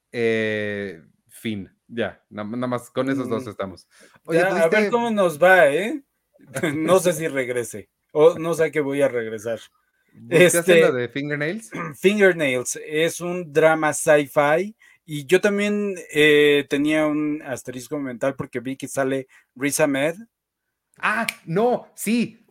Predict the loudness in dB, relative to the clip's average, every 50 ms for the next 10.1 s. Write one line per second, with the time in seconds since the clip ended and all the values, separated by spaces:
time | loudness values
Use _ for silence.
0 | _ -16 -6 -2 0 0 2 2 0 2 2 2 0 0 0 2 4 4 4 2
1 | 0 -4 -8 -6 -4 -4 -4 -4 -4 -4 -6 -8 -8 -8 -6 -6 -8 -6 -6 -8
2 | -6 -4 -2 0 0 0 -2 -2 -4 -6 -6 -8 -8 -8 -8 -8 -10 -12 -6 -4
3 | -2 0 0 0 0 0 0 0 0 -2 -4 0 4 4 4 4 2 0 0 0
4 | 0 -2 -6 _ _ _ -20 -14 _ -6 -6 -6 -6 -10 -6 -2 0 0 0 -2
5 | -6 -10 -10 -10 _ -20 _ _ _ _ _ -2 0 0 0 0 -4 0 0 0
6 | 0 0 -2 -2 -2 0 -2 -2 -4 -8 -10 -8 -8 -8 -8 -8 -8 -8 -8 -8
7 | -4 -4 -4 -2 -2 -4 -6 -8 -8 -4 -2 0 0 0 0 -4 -8 -10 -8 -6
8 | -4 -4 -6 -8 -6 -6 -8 -8 -6 -6 -4 -4 -4 -4 -4 -4 -4 -4 -4 -4
9 | -6 -6 -4 -6 -6 -8 -6 -6 -6 -6 -8 -8 -10 -10 -8 -6 -6 -6 -6 -6
10 | -10